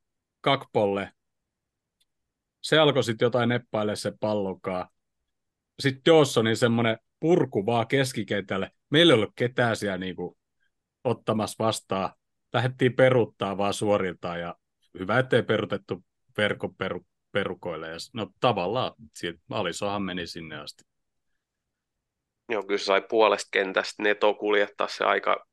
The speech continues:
Speaker 2: semmoista kunniakujaa, kunniakujaa myöden sinne meidän ihan, oikeastaan ihan päätyrajalla asti, mihin se meni sit sen kanssa, ennen kuin se syötti. Mut se kuvasti aika paljon sitä meidän ekaa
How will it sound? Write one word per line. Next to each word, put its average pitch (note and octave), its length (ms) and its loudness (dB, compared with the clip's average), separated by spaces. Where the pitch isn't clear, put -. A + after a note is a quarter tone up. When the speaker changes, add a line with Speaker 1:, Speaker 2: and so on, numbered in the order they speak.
Speaker 2:
semmoista - 380 -10
kunniakujaa, G2+ 800 4
kunniakujaa C3 760 2
myöden A#2 380 4
sinne A2 220 -2
meidän G#2+ 260 0
ihan, G#2 220 0
oikeastaan G#2+ 460 -2
ihan G#2 160 -2
päätyrajalla G2 720 0
asti, - 300 -10
mihin F#2+ 260 -8
se - 100 -6
meni - 280 -2
sit - 140 -18
sen - 200 -4
kanssa, - 260 -4
ennen G2+ 140 -2
kuin - 120 -6
se G#2 80 -12
syötti. - 520 -4
Mut - 160 -10
se D2 180 4
kuvasti A2 440 4
aika G#2+ 180 4
paljon G2 280 4
sitä G2+ 200 0
meidän G2 240 4
ekaa G2 260 2